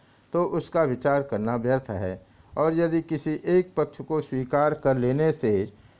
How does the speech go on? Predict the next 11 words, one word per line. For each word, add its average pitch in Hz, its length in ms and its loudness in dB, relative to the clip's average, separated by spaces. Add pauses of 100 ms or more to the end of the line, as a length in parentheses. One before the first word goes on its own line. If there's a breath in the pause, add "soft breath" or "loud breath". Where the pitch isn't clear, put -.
(140 soft breath)
दोष 160 280 2
की 185 160 0
प्राप्ति 135 480 0
नहीं 135 260 0
होती 147 440 0
अथवा 131 380 0
कोई 127 280 0
तीसरा 147 500 -2
निर्दोष 120 480 2
पक्ष - 360 -4
हो 143 440 0